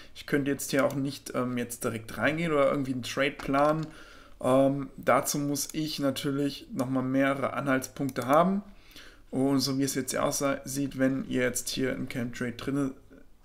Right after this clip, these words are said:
seid, meiner Meinung nach abwarten. Das ist jetzt hier wieder der Tageschart. Ja. Und ich werde dann auch hier wahrscheinlich reingehen in den dax. Hier könnt ihr,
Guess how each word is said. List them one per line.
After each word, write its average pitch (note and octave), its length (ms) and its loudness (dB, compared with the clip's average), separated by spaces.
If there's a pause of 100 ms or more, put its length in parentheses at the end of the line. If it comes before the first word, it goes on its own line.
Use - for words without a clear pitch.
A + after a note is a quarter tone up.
(120)
seid, A#2+ 540 0
meiner A#2 360 0
Meinung A#2+ 260 2
nach A2+ 240 -2
abwarten. A#2+ 360 0
Das - 160 -6
ist B2 180 -6
jetzt A#2+ 200 -4
hier A#2 120 -4
wieder A#2 180 4
der A2+ 140 0
Tageschart. C#3 720 -2 (560)
Ja. B2 240 2 (1080)
Und B2+ 460 2
ich C3 140 -8
werde B2 140 2
dann A#2+ 120 2
auch B2+ 160 0
hier C3+ 140 -2
wahrscheinlich B2+ 560 0 (480)
reingehen C3+ 560 2
in C3+ 80 4
den B2+ 160 2
dax. C#3 260 2
Hier C3+ 140 -2
könnt D3 220 -2
ihr, D3 260 2